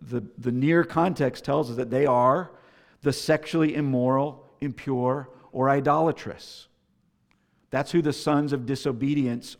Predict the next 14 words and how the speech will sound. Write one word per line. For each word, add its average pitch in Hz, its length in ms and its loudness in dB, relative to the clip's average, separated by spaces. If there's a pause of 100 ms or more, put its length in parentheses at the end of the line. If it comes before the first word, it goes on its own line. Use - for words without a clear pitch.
are. 120 480 -10 (720)
What 156 180 2
will 165 120 2
become 180 640 2 (260)
of 131 80 -10
the 127 100 0
sons 127 360 0
of 107 100 -8
disobedience? 92 960 -10 (440)
It 127 80 -14
says 156 180 4
they 165 120 4
will 160 160 4
not 143 480 2